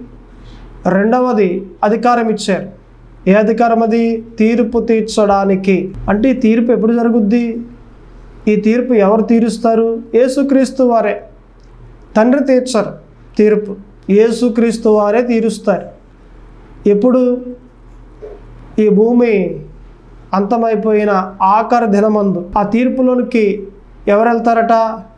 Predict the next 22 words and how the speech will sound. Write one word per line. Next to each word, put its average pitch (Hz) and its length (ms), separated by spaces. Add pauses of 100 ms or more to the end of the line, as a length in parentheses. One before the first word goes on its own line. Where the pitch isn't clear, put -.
(100)
భక్తిహీనులు, 196 760 (420)
అన్యులు, 208 500 (260)
అలాగునే 220 760 (840)
ఏమండి 190 800
తప్పులు 208 320
చేసిన 233 340
వారు, 208 400
ముస్లిమ్స్, 214 640 (160)
ఇంకా 208 360
చెప్పాలేనంటే 226 920 (260)
మనిషే 226 360
పుట్టిన 240 380
తర్వాత 226 680 (280)
ఒక్క 196 220
మాటలో 214 640 (160)
పాపం 233 520
చేస్తూ 240 420
చనిపోయిన 226 500
వారు, 233 460 (360)
యేసుక్రీస్తుని 233 880
నమ్మలేని 226 520
వారు, 202 240